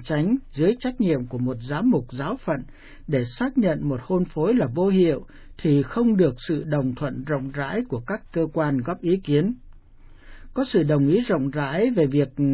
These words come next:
có thể tiến hành một vụ án hôn phối đơn sơ trong trường hợp thấy có sự vô hiệu tỏ tường. Ngoài ra cần gia tăng và tản các tòa án hôn phối có nhiều nhân sự có khả năng. Tài liệu làm việc cũng nói đến sự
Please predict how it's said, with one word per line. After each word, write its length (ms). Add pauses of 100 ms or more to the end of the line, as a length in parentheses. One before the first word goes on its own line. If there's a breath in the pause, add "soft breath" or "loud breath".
(200)
có 160
thể 140 (120)
tiến 240
hành 300
một 100 (100)
vụ 200
án 220
hôn 200
phối 320
đơn 280
sơ 340 (380 loud breath)
trong 220
trường 200
hợp 200 (340 soft breath)
thấy 160
có 160 (120)
sự 260
vô 200
hiệu 360
tỏ 280
tường. 260 (760 loud breath)
Ngoài 200
ra 260
cần 240
gia 200
tăng 400 (100)
và 220
tản 320 (120)
các 200
tòa 200
án 220
hôn 220
phối 540
có 100
nhiều 320
nhân 220
sự 440 (180)
có 260
khả 180
năng. 280 (1000 soft breath)
Tài 140
liệu 160
làm 220
việc 220
cũng 160
nói 200
đến 220
sự 220